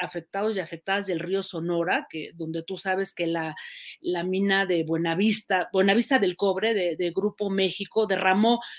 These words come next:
cuarenta millones de, de litros de sulfato de cobre que contaminaron ese río y que terminaron por dañar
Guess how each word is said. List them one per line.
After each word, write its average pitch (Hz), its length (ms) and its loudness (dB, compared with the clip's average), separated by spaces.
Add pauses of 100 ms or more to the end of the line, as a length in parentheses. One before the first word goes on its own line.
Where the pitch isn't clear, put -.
(220)
cuarenta 269 680 6
millones 220 680 2
de, 180 500 0
de 175 260 -2
litros 214 340 -4
de 202 100 0
sulfato 208 500 -2
de 185 160 2
cobre 196 460 0 (340)
que 208 380 2
contaminaron 208 960 4
ese 262 240 4
río 220 360 2
y 247 60 -2
que 196 100 -4
terminaron 190 640 0
por 175 220 -6
dañar 208 640 2